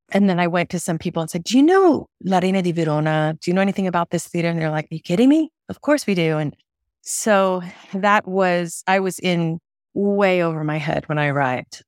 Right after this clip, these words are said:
I started doing a few rehearsals and the pianist kinda looked at me like, "Uh-huh, well, you have a beautiful voice, but, uh, there's some things that we need to work on with the Italian." And I really think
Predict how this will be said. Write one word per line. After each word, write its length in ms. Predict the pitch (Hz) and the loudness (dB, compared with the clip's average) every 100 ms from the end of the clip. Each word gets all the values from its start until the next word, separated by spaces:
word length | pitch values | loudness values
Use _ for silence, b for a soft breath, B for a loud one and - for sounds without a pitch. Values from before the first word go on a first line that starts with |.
| _ _ - | _ _ -4
I 100 | 190 | -4
started 380 | - 180 170 165 | 0 0 0 0
doing 200 | 170 165 | -2 -2
a 40 | |
few 240 | - 226 | -2 0
rehearsals 640 | 190 175 214 - 185 160 156 | 0 -2 -4 -2 -2 -2 -2
and 140 | 170 | -4
the 40 | 165 | -4
pianist 580 | - 185 185 190 - | -2 0 0 -2 -8
kinda 260 | - 180 175 | -8 -4 -4
looked 240 | 185 - | -4 -6
at 100 | 185 | -6
me 140 | 175 175 | -2 -2
like, 260 | 165 170 - | -2 -6 -10
"Uh-huh, 300 | 185 170 220 - _ _ _ - | -8 -4 -4 -6 _ _ _ -4
well, 360 | 170 147 208 - _ _ - | 0 0 -2 -6 _ _ -2
you 140 | 190 | 0
have 240 | 165 160 | 0 -2
a 80 | 156 | -2
beautiful 400 | 180 247 285 349 | 0 0 2 0
voice, 540 | 277 285 330 339 - - - | 2 2 2 -2 -10 -12 -2
but, 140 | 196 - _ - | -2 -4 _ 0
uh, 380 | 185 175 170 170 | 4 4 2 2
there's 200 | 175 - | -2 -4
some 260 | 185 180 | -4 -4
things 560 | - 196 185 185 170 - | -2 -2 0 -4 -6 -4
that 180 | 160 - | -4 -2
we 160 | 175 165 | -2 0
need 180 | 147 - | -2 -4
to 100 | 139 | -4
work 240 | 101 - | -4 -4
on 260 | - - - | -6 -6 -6
with 80 | 175 | -4
the 100 | 170 | -2
Italian." 480 | 170 170 160 151 - | -2 -2 -2 -4 -4
And 160 | 202 - | -2 0
I 80 | |
really 400 | 220 220 285 262 | 0 2 2 2
think 580 | 214 - 190 156 - - | -2 -2 -2 -2 -6 -12